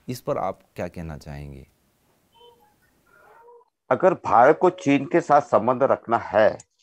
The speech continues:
Speaker 2: और इसको एक, हम एक हिसाब से देखें, तो सबसे पहले तो हम लोगों ने तिब्बत की आजादी को लेकर ही चीन के साथ इस संबंध को रखना है।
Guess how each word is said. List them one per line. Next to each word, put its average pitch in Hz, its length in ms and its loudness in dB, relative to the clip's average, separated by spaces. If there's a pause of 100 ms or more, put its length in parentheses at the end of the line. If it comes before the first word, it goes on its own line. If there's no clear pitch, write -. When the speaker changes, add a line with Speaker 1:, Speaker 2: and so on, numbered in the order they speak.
(200)
Speaker 2:
और 127 220 0 (140)
इसको 123 320 0
एक, 165 240 0 (300)
हम 202 180 -2 (220)
एक 160 280 2
हिसाब 147 320 0 (100)
से 135 200 -8
देखें, 110 360 -2 (680)
तो 156 80 0
सबसे - 380 0
पहले 170 300 4
तो 180 80 0
हम 156 120 2
लोगों 156 240 4
ने 165 100 0
तिब्बत 151 400 -2
की 175 100 -2
आजादी 135 560 2
को 175 140 0
लेकर 131 400 2
ही 143 260 -2 (600)
चीन 147 240 -2
के 156 180 -2
साथ 123 320 4 (400)
इस 131 200 -4
संबंध 113 340 0
को 123 80 -2
रखना 95 300 -2
है। 85 240 -14